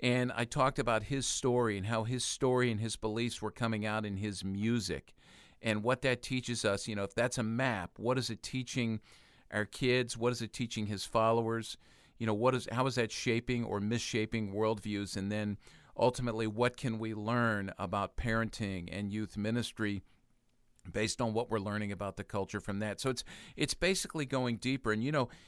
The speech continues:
here at C P Y U, we have another little tool called, uh, How to Use Your Head to Guard Your Heart, uh, a three D guide to media evaluation, which takes, teaches kids how to do three steps, you know, with a media piece. So it could be a film, it could be,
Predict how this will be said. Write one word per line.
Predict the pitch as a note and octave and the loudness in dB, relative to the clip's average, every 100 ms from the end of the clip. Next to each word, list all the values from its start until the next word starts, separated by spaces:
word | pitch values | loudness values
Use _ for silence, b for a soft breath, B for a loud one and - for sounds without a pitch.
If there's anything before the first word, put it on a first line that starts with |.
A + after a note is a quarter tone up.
| B | B
here | D#3+ D#3+ | 0 0
at | D3 | 0
C | - C#3 | -4 -4
P | C#3 | -4
Y | A#2 A2 | 2 2
U, | A2+ B2+ | 2 0
we | A#2 | 0
have | G#2+ G#2+ | 0 0
another | G#2 A2+ A#2+ | 0 0 0
little | A2+ G#2+ | 0 -2
tool | - A2+ G#2 | -4 -4 -4
called, | - A2+ G#2 F#2 | -2 -2 0 -2
uh, | G2 F2+ F2 - | -2 0 -2 -4
How | A2 A#2+ | -2 0
to | |
Use | A2+ G#2 | -2 -2
Your | G2+ | -2
Head | G#2+ G#2+ | -2 -2
to | G2 | -2
Guard | G#2 G#2 | 0 0
Your | F#2 E2+ | -2 -4
Heart, | G#2+ A2 - - B B B - | 2 2 2 -6 B B B -8
uh, | F#2 F#2+ | -4 -2
a | F#2+ | -4
three | - A#2+ | -4 -2
D | A2+ A2 | -2 0
guide | A2 G#2 F#2+ | 2 2 0
to | |
media | F#2+ A2 C3 A2+ | -2 0 0 0
evaluation, | F#2 G2 F#2 F#2+ G2 F#2 G2 | 0 0 0 0 0 -2 -6
which | F2+ - | -8 -10
takes, | - B2+ A#2+ - - B B B B _ - - | -4 -2 -2 -6 -8 B B B B _ -20 -8
teaches | D3 C3+ C3 | -6 -2 -4
kids | - C3+ A#2 B2+ | -2 -2 -2 0
how | A#2 A2+ | 2 2
to | G#2 | -2
do | A#2 A2 | -4 -4
three | - B2+ A#2 | -4 -6 -4
steps, | - A#2+ G2 - | 2 2 2 -2
you | G#2+ | -4
know, | F#2+ | -2
with | F#2+ | -2
a | F#2+ | -2
media | G#2 B2 A#2 F#2 | 0 2 2 -2
piece. | G2+ E2 - | -4 -4 -4
So | G2+ | -4
it | |
could | - G2+ | -4 -4
be | G2+ | -6
a | |
film, | - C3+ C3 A#2+ | -4 -2 0 -2
it | - | -4
could | G#2 | -6
be, | G#2 G2 | -4 -6